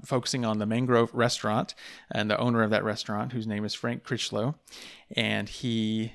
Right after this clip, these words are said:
this, this restaurant becomes like a cultural hub. And, uh, it, it's really, I think it does a great job of showing, um, the power of, of being with people like you, especially for minority groups. And, um, the music is, is such an important part of all five of these films.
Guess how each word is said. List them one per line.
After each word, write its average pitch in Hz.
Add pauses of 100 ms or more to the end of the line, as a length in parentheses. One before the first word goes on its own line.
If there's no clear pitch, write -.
(100)
this, 120
this -
restaurant 139
becomes 120
like 110
a 107
cultural 117
hub. 107 (340)
And, 107
uh, 87 (180)
it, 135
it's -
really, 135
I 113
think 127
it 123
does 123
a 113
great 117
job 113
of 104
showing, 113 (340)
um, 104 (340)
the 117
power 113
of, 107
of 113
being 113
with 110 (640)
people 127
like 110
you, 127
especially 123
for 113
minority 110
groups. 110 (100)
And, 107 (400)
um, 104
the 104
music 120
is, -
is -
such -
an 127
important 135
part 123
of -
all 120
five 117
of 101
these 101
films. 107